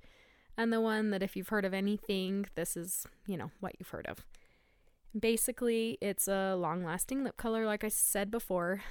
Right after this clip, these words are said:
Um, it is a liquid lip color, which is a little bit different, um, but it is a two-part process also.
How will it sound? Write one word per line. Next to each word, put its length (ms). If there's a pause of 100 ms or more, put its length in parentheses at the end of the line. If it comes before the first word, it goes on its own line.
(180)
Um, 280
it 120
is 140
a 80
liquid 360
lip 160
color, 420
which 180
is 100
a 60
little 260
bit 180
different, 360 (420)
um, 520 (800)
but 220
it 140
is 140
a 60
two-part 420
process 480
also. 380